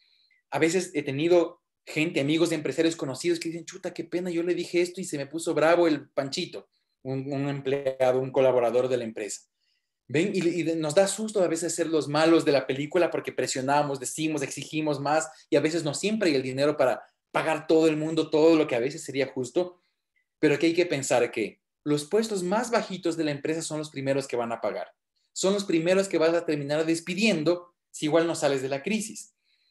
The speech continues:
Entonces, a veces el presionar un poco más, el ser un poco malvado a veces, pero presionar a que haya más producción y tú ser primero el ejemplo, va a ayudar a que esos puestos primero se salven, porque tú no te vas a despedir a ti mismo primero.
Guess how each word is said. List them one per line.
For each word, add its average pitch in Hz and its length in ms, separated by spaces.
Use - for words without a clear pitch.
Entonces, 196 420
a 185 80
veces 208 280
el 170 140
presionar 147 500
un 220 160
poco 165 240
más, 135 540
el 131 120
ser 220 220
un 226 140
poco 190 260
malvado 156 460
a 156 40
veces, 165 260
pero 147 180
presionar 139 440
a 233 80
que 190 80
haya 175 140
más 165 180
producción 160 500
y 165 160
tú 226 140
ser 202 300
primero 131 300
el 151 80
ejemplo, 120 600
va 147 60
a 170 40
ayudar 170 280
a 175 100
que - 200
esos 214 340
puestos 151 300
primero 131 320
se 131 100
salven, 190 360
porque 131 200
tú - 140
no 165 100
te 135 80
vas 131 160
a 127 60
despedir 127 400
a 175 100
ti 131 80
mismo 120 240
primero. 120 400